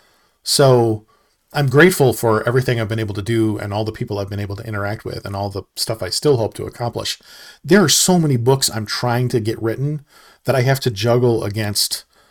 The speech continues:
all of the work that I do that actually brings me money. And I still do. I work all the time. Um, I'm,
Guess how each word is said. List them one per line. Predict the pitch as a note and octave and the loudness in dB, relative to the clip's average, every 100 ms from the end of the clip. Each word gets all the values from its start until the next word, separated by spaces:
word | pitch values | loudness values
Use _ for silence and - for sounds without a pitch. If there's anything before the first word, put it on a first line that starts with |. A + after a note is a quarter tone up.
| _ | _
all | A2 B2 B2 | 0 2 2
of | G2 | 0
the | A2+ | -2
work | G#2 C3 - | 2 2 2
that | A#2 | 0
I | G#2+ G#2 | 0 0
do | G#2+ A2 G2+ | 0 0 0
that | G2+ - | -6 -4
actually | A#2 A2+ A#2 G#2 F#2+ | -2 -2 -2 -2 -2
brings | - A2 G#2+ | -4 -6 -6
me | G#2 | -4
money. | F#2+ D3 - - - - _ _ _ _ _ - | 0 0 -2 -14 -20 -20 _ _ _ _ _ -2
And | A3 A3 | 4 6
I | |
still | G3+ - B3 | 6 6 4
do. | F#3+ F3+ | 6 4
I | A#2 | 4
work | D#3 E3+ - C#3 | 0 0 0 2
all | D#3 | 2
the | C3 | 2
time. | - C#3 - - _ _ _ _ _ | 0 -2 -4 -10 _ _ _ _ _
Um, | A2 G#2+ G2 F#2+ - _ _ - | -4 -2 -4 -8 -14 _ _ -6
I'm, | A#2 A#2 | -6 -6